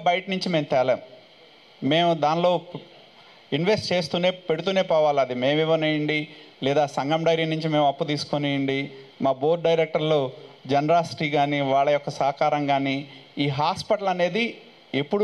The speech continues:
నిరంతరం నడవాలి, వైద్యం అందించాలనే లక్ష్యంతోనే సంగం డైరీ పాలకవర్గం కూడా పనిచేస్తుంది. కాబట్టి అదొక్కటే నేను మంత్రి గారిని, మేమే కాదు రాష్ట్రంలో ఉన్న మిగతా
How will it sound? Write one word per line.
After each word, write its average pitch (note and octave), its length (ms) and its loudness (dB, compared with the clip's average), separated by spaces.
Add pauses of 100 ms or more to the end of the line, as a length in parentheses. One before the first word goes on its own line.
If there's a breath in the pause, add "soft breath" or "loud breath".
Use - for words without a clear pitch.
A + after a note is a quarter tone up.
(140)
నిరంతరం G3+ 500 2 (1000 loud breath)
నడవాలి, G3 520 2 (320)
వైద్యం E3 400 0
అందించాలనే E3+ 640 0
లక్ష్యంతోనే D3+ 540 0 (480 loud breath)
సంగం D3+ 320 0
డైరీ D3+ 260 0
పాలకవర్గం C3+ 560 0
కూడా C3 220 0
పనిచేస్తుంది. A#2+ 560 0 (180)
కాబట్టి B2 300 0
అదొక్కటే A#2+ 400 -2
నేను C#3+ 200 0
మంత్రి C#3 280 -4
గారిని, C#3 240 0 (720 loud breath)
మేమే G3 340 2
కాదు G3 180 0 (300)
రాష్ట్రంలో G3+ 500 2 (100)
ఉన్న F#3+ 100 0 (120)
మిగతా E3+ 220 0